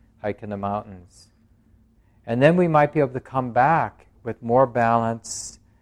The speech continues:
and really be able to be, you know, show up and respond from that place of intimacy the next time around.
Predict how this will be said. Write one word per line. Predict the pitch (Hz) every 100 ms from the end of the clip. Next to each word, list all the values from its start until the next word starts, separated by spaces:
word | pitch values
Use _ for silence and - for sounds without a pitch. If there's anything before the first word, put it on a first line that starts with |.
| _ -
and | 113
really | 127 127
be | 120 117 117
able | 117 113 110
to | 117
be, | 107 110 101 104 _ _ _ _ _ _ _
you | 139
know, | 110
show | - - 110
up | 107 107 113 110
and | 101
respond | 101 - 107 104 107 101 - _ _
from | _ 117 117
that | 110 -
place | 113 107 -
of | 104
intimacy | 110 - 120 101 - 107 98 95 _ _ _ _ _ _
the | -
next | 104 101 -
time | 104 101
around. | 101 110 110